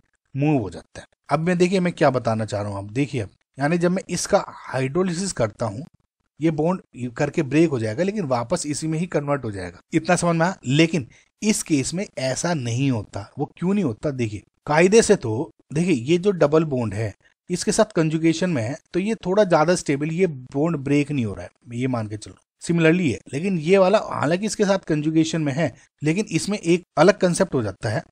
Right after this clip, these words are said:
देखिए इसमें ये कन-, इनके साथ वो नहीं है, है ना, ये तो देखिए कंजुगेशन में हो गया, लेकिन इसमें आप देखिए अब क्या होगा, ये जैसे मैं बॉन्ड ब्रेक करता हूँ एच एच ओ एच and ओएच, समझ में आया?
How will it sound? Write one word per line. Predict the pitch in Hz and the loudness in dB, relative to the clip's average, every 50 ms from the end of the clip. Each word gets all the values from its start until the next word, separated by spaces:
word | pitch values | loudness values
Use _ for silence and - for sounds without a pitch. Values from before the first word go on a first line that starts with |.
| _ _ _ _ | _ _ _ _
देखिए | 151 175 202 180 - - | 0 2 2 2 -2 -4
इसमें | 143 117 - 175 185 202 208 - - | -6 -6 -4 -2 -2 -2 -2 -2 0
ये | 139 156 175 | 0 0 0
कन-, | - 165 151 156 | 2 0 -2 -2
इनके | - - 135 151 151 170 170 | -2 -2 -2 -2 0 -2 -2
साथ | - - 160 165 160 | 0 0 0 0 0
वो | 147 147 151 | 0 -2 0
नहीं | 151 143 120 107 | 0 0 0 -2
है, | 120 165 - _ _ - | -4 -6 -8 _ _ -8
है | 156 | -8
ना, | 196 190 | -6 -6
ये | 135 139 151 160 | -2 0 0 2
तो | 165 180 | 0 0
देखिए | 170 170 160 175 190 180 175 | 0 0 0 2 0 0 0
कंजुगेशन | - 170 156 156 156 151 151 139 156 160 160 | 0 0 0 0 0 0 0 -2 0 -2 -2
में | 147 117 | -2 -2
हो | 101 | -4
गया, | 92 107 135 - _ _ _ _ _ _ _ _ | -6 -10 -14 -14 _ _ _ _ _ _ _ _
लेकिन | 139 165 175 - 175 | -6 -6 -6 -2 -4
इसमें | 175 170 - 208 202 | -4 -2 0 2 2
आप | 190 | 2
देखिए | 165 143 135 117 - 139 139 | 2 0 -2 -2 0 -2 -2
अब | 147 143 - - | -2 -2 -2 0
क्या | 170 160 | 2 2
होगा, | 135 113 98 117 143 - _ _ _ _ _ | 2 2 0 -4 -6 -6 _ _ _ _ _
ये | 131 147 165 | -2 0 0
जैसे | 160 170 165 196 190 | 0 0 -2 -2 -2
मैं | 196 190 170 | -2 -2 0
बॉन्ड | 165 175 180 170 | 0 0 0 2
ब्रेक | 160 165 170 165 - | 2 2 2 2 0
करता | 139 113 - 135 156 | -4 -6 -6 -8 -10
हूँ | 170 - _ - | -10 -10 _ -4
एच | 160 180 170 - - _ _ 143 | -4 -4 -4 -6 -16 _ _ -6
एच | 156 190 - - - - _ _ _ _ _ _ _ _ _ _ - | -6 -6 -6 -8 -16 -20 _ _ _ _ _ _ _ _ _ _ -4
ओ | 139 143 165 | -2 0 0
एच | 175 170 - | -2 -2 -4
and | 185 180 - | -6 -6 -6
ओएच, | 117 107 101 101 95 - _ _ _ _ _ _ _ _ _ _ | -8 -8 -8 -8 -10 -16 _ _ _ _ _ _ _ _ _ _
समझ | - 156 156 165 | 0 2 2 2
में | 165 160 | 2 0
आया? | 170 | -2